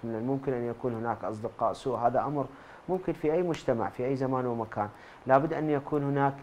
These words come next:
شعور بالمسؤولية من قبل الجميع. كثير من وسائل الإعلام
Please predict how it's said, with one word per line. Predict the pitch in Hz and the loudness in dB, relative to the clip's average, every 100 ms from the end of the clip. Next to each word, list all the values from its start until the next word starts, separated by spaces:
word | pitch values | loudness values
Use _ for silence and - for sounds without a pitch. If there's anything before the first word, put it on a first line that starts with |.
| - - - | -16 -20 -12
شعور | - 123 180 214 | 2 6 8 8
بالمسؤولية | 185 175 160 - 147 143 139 135 | 6 2 0 0 0 2 4 4
من | 123 110 | 2 -2
قبل | 117 110 | 0 2
الجميع. | 98 101 95 | 2 -2 -4
كثير | 92 - 226 | -6 2 2
من | 247 | 4
وسائل | 196 180 156 151 | 0 4 6 8
الإعلام | 135 127 131 131 | 6 4 4 2